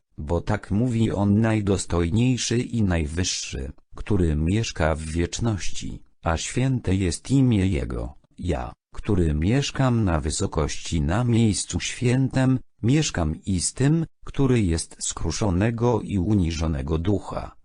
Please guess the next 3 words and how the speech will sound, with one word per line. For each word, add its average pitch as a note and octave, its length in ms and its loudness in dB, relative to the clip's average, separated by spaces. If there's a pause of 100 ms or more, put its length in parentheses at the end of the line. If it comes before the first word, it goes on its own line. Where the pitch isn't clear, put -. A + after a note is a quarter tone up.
(120)
ożywiając F2+ 800 0
ducha F2+ 380 0
pokornych, D#2+ 920 -4